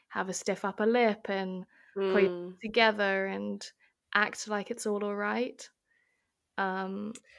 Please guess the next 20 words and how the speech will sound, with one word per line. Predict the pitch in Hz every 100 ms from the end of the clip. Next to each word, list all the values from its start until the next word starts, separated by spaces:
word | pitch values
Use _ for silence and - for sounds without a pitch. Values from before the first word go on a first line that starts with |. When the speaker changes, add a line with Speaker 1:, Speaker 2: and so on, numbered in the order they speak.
| -
Speaker 1:
and | 220 214
that's, | 226 - - -
that's | 240 233 - -
how | - 220 208
I | - 196 196
perceive | 196 185 - 208 208 214 214 - _ _ _ -
keeping | 196 196
it | 214
together. | 208 202 190 196
And | 196
in | 190 190 _
those | 208 214 220 -
terms, | - - - 104 - - - _ _ _
I | 185 185
actually | 175 - 185
think, | 202 196 190 - _ _ _ _ _
you | - 202
know, | 175 - - - _ _ _ -
super | - - 403 370
toxic, | 226 202 - - - 101 -